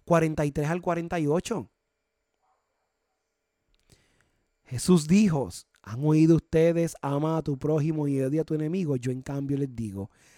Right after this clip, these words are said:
amen a sus enemigos y hagan el bien a los que les odian y rueguen por los que le persiguen y calumnian, para que sean hijos de su Padre Celestial,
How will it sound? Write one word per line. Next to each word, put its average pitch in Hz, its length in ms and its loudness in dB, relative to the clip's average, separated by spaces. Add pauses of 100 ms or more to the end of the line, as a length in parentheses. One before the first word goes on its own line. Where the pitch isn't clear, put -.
(220)
amen 147 360 0
a 147 60 -2
sus 151 160 0
enemigos 139 640 -2 (280)
y 139 140 0
hagan 139 260 -2
el 135 160 2
bien 156 420 2
a 135 100 -6
los 143 200 -2
que 156 160 -6
les 156 360 -2
odian 110 560 -2 (420)
y 135 260 2
rueguen 139 720 2 (220)
por 143 160 -6
los 143 140 -4
que 143 160 -4
le 139 100 0
persiguen 156 640 -2
y 156 100 -2
calumnian, 135 680 0 (240)
para 139 220 -4
que 131 140 -6
sean 160 500 -2
hijos 151 420 2
de 143 120 0
su 135 180 -4
Padre 131 340 -4
Celestial, 131 680 -4